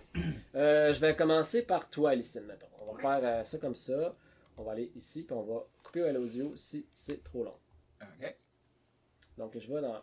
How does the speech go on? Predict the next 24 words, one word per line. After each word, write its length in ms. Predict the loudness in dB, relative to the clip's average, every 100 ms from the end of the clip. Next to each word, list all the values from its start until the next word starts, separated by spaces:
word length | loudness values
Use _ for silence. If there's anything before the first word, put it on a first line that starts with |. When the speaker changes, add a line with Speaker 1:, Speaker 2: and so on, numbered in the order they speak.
| -8
Speaker 1:
je, 160 | -4
j'ai 160 | -2 -2
checké 240 | -4 -2
un 60 | -2
petit 140 | -2
peu. 140 | -10 -12 -14 _ _ -6
Go 160 | -6
to 140 | -4 -6
builder 420 | -2 0 0 -2 -2
level 520 | 6 6 8 6 4 -8 _ _
two. 400 | -2 0 0 -10 _ _ -20 -8
Speaker 3:
Oui. 100 | -6
Speaker 1:
Comme 100 | 0
ça. 300 | 6 6 6 _ _ 6
OK. 300 | 6 6 -4 _ _ _
Tes 140 | 8 10
hit 260 | 10 8
points, 260 | 10 10 10 4 0
tes 100 | -2
points 220 | 4 6 6
de 40 |
vie. 180 | 4 -2 _ _ _ _ _ _ _ _ 0
Euh, 120 | 6
auparavant, 640 | 6 6 6 6 6 4